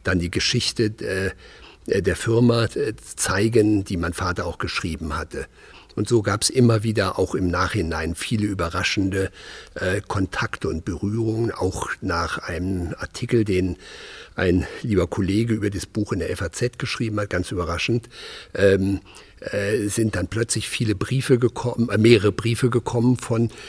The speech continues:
Menschen, die, von der, äh, mit denen ich vor dreißig, vierzig Jahren zu tun hatte. Äh, unter anderem aber eben auch einer, der eben in dem gleichen Haus wohnte wie wir in der Schaumburgallee und dann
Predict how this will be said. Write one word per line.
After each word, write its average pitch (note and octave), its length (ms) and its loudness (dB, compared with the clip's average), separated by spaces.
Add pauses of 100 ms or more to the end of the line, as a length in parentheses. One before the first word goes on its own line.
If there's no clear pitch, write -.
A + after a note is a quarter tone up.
(140)
Menschen, A2+ 480 8
die, A2 180 0
von A2 280 0
der, A2+ 320 4
äh, A#2 140 -2
mit A2 320 0
denen A#2 180 8
ich G#2+ 180 2
vor A2 220 0
dreißig, G2 560 -2
vierzig - 320 -6
Jahren G#2+ 260 4
zu - 160 -4
tun F2+ 340 -6
hatte. A#2 340 -2 (500)
Äh, - 60 2
unter G#2+ 420 0
anderem A2+ 340 2
aber G#2+ 240 -2
eben F#2+ 200 -2
auch - 200 -6
einer, A2+ 440 2
der G#2+ 360 -2
eben B2 240 2
in A#2+ 160 0
dem G2 120 2
gleichen G#2 500 0
Haus G#2 300 0
wohnte G2 340 0
wie F2+ 160 -2
wir F#2+ 240 0
in B2 100 -4
der G#2+ 120 -2
Schaumburgallee A2+ 640 -2
und A#2 180 -4
dann G2 200 2